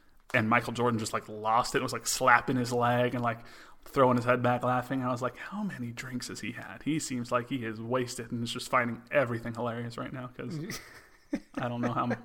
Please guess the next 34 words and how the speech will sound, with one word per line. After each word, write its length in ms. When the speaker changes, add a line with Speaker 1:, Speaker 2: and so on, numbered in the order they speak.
Speaker 1:
how, 300
like, 240
regular 360
Michael 280
Jordan 240
would 80
just 160
be 100
laughing 400
about 240
cocaine 400
circus, 380
but 260
Speaker 2:
I, 200
I 140
bet 200
Vermes 400
doesn't 300
even 240
drink, 340
though, 180
because 300
I 140
would 140
love 260
to 80
see 220
him 160
put 200
a, 60
put 280
a 80
six-pack 600
away 400